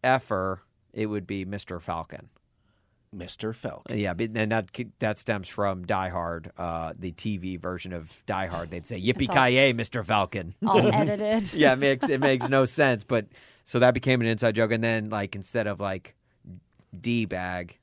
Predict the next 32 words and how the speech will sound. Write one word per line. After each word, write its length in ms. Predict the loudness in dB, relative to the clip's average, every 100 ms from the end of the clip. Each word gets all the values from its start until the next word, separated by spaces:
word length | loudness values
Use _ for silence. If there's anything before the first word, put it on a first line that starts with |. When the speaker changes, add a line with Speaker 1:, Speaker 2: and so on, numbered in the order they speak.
| _
Speaker 1:
they 120 | -6
would 200 | -6 -6
just 260 | -10 -10 -10
say 180 | -8 -8
bag. 540 | -6 -6 -6 -10 -18 _ _ _ -8
Speaker 3:
You 60 | -6
Speaker 1:
Like, 80 |
Speaker 3:
can't 260 | -2 -2 0
Speaker 1:
"You're 140 | 0
a 80 | 0
Speaker 3:
say 60 | 0
Speaker 1:
bag." 320 | -6 -8 -8
Speaker 3:
D 220 | -8 -6
bag? 140 | -6 -6 -6 -8 -8
You're 200 | -6 -2
not 160 | 0 0
actually 300 | -2 -4 -8
saying 360 | -4 -4 -2 -4
the 80 |
word. 280 | -4 -4 0
Speaker 2:
Some 200 | 4 6
Speaker 1:
Not 60 | 6
Speaker 2:
people 220 | 6 6
get 80 | 6
weird 220 | 4 2
about 220 | 0 -2
that 140 | -2 0
Speaker 1:
Yeah, 240 | 0 0
Speaker 2:
one. 120 | -2
Speaker 1:
not, 240 | -4 -4 -8 -8
yeah. 360 | -4 -2 -4 -8 _ _ _ _ _
Speaker 3:
Really? 460 | -12 -4 0 2